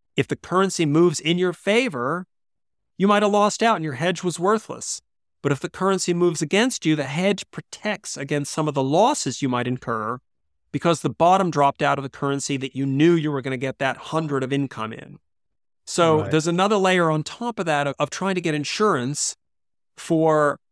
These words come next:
Speaker 1: what might happen in the currency markets, what sort of volatility you might expect. But indeed, there are those two separate functions. One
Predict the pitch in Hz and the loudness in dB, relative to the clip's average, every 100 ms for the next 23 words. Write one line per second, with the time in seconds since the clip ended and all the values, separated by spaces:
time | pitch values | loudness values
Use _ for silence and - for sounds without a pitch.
0 | _ 135 156 - 131 160 233 185 143 139 | _ 0 0 0 -2 2 2 0 -4 -4
1 | 123 120 120 - 120 117 - 120 117 110 | -4 -6 -6 -6 -6 -6 -4 -4 -2 -4
2 | 123 135 - - - _ _ _ _ _ | -6 -6 -6 -8 -10 _ _ _ _ _
3 | _ _ 135 151 - 156 127 151 151 147 | _ _ -2 0 2 2 4 2 2 -2
4 | - 202 208 180 143 135 127 143 135 127 | -4 0 2 2 0 -4 -4 -2 0 -2
5 | 120 - 110 104 - - - _ _ _ | -4 -8 -8 -8 -8 -20 -20 _ _ _
6 | _ _ _ - 160 151 156 156 156 151 | _ _ _ 0 2 2 2 4 2 0
7 | 135 151 147 143 139 - - - 202 196 | 0 4 4 2 0 -2 -8 -2 0 0
8 | - 156 - - - 170 - 120 - 127 | -2 -4 -6 -8 -4 -4 -4 -8 -8 -4
9 | 170 202 220 214 | 0 2 2 -2